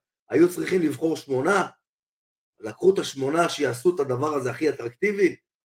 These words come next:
זה היו השמונה. אחרי זה, בתחרות השנייה, היו צריכים שש עשרה, הביאו גם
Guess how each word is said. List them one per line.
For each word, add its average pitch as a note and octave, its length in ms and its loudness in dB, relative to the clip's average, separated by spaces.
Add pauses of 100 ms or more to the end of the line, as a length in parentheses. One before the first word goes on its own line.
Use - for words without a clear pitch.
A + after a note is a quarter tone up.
(400)
זה - 180 0
היו D4+ 200 2
השמונה. A3+ 500 0 (360)
אחרי E3+ 200 2
זה, E3+ 100 2
בתחרות C3+ 580 -4
השנייה, D3+ 360 -4
היו C#3 160 2
צריכים C#3 200 -10
שש F#3+ 240 -2
עשרה, G3 280 -2 (600)
הביאו F#3+ 320 -2
גם G#3 280 2